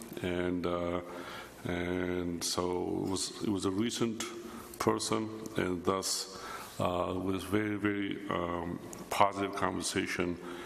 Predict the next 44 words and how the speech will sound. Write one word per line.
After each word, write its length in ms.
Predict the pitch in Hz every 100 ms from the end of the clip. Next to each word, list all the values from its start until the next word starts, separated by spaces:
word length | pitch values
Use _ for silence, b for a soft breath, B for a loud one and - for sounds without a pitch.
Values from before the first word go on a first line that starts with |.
| B B
of 180 | - 85
what 340 | 90 104 104 98
worked, 320 | 101 98 98
what 200 | 98 90
did 100 | 87
not 260 | 92 90 92
work. 300 | 92 87 - - - - - - - - - - -
And, 380 | 95 95 90 87
uh, 260 | 90 85 87 B B B B B -
we 240 | 101 101
plan 320 | 98 - 101 98
to 120 | 95
have 400 | - 92 95 90 - -
more 580 | 95 98 98 92 92 92 98
meetings 520 | 95 98 95 90 98
with 160 | 90 -
him, 240 | 101 95
and, 220 | 92 90
and 160 | 95 90
he's 220 | 101 101
gonna 160 | 95 95
be 160 | 95 92
involved 380 | 87 92 92
in 60 | 92
the 40 | 90
committee 500 | 95 95 87 90 90 B B B B B B
and 300 | 90 92 87 - -
address, 460 | 92 95 101 -
because 260 | 95 98 -
he's 180 | 127 123
a 20 |
s-, 240 | 113 - -
everyone, 400 | 120 120 107 98 -
everyone 300 | 117 107 101
is, 280 | 90 - -
every 200 | 110 101
dropout 460 | 92 101 98 98 92
is 100 | 87
a 160 | 95 -
special 380 | - 98 - 80
case 320 | - 87 -
of 80 | 87
different 340 | 90 - 85
reasoning. 440 | 90 87 87 85